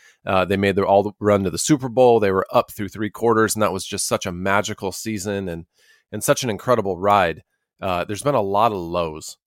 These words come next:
for the forty-niner fans in Shanahan's reign, mainly because of injuries and, and teams underachieving. But this is, this feels like the way it's supposed to be. We're, this feels like, it kind of feels like the Walsh era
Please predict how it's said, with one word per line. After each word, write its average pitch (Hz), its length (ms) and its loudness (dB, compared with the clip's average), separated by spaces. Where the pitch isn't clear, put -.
for 107 100 -14
the 87 80 -10
forty-niner 95 540 -4
fans 85 540 -6
in 98 220 -2
Shanahan's 95 600 -2
reign, 90 300 -2
mainly 98 460 0
because 101 240 -4
of - 160 -4
injuries 107 680 2
and, 92 460 -2
and 92 220 -6
teams 104 480 -6
underachieving. 98 840 -2
But 90 560 2
this 123 280 0
is, 156 360 -2
this 123 240 -2
feels 143 640 2
like 117 300 0
the 104 100 -4
way 98 220 2
it's - 160 -6
supposed 92 460 -8
to 85 60 -14
be. 80 220 -6
We're, 85 200 -8
this 127 200 2
feels 139 480 2
like, 117 340 0
it - 140 -8
kind 147 220 0
of 143 80 -4
feels 139 200 2
like 127 140 0
the 107 100 -2
Walsh 95 560 2
era 92 440 2